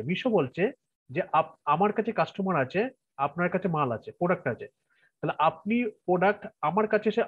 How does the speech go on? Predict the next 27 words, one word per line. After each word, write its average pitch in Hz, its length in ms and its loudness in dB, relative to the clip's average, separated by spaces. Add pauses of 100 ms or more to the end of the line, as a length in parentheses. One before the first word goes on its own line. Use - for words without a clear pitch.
আমার, 185 160 0 (180)
আমার 202 140 2 (180)
প্ল্যাটফর্মে 202 420 2
এসে 180 160 -4
বিক্রি 131 240 -8
করুন।" 95 160 -10 (680)
ঠিক 214 200 -4
আছে? 101 120 -4 (540)
মিশো 202 300 4
করে 165 220 6
কি? 208 80 -2 (140)
মিশো 170 320 2
হচ্ছে 202 240 0 (640)
এদের, 233 200 4 (200)
এদের 214 160 2 (100)
প্রোডাক্টটাকে, 202 440 0 (200)
প্রোডাক্টটাকে 196 460 2 (100)
নিয়ে 170 160 0 (1200)
marketing 196 320 4 (100)
করে 92 120 -10 (560)
নিজের 208 240 2
প্ল্যাটফর্মের 185 440 0
মধ্যে, 95 220 -14 (920)
ঠিক 240 180 2
আছে? 135 120 -4 (600)
তো 196 60 8 (240)
এই 185 80 2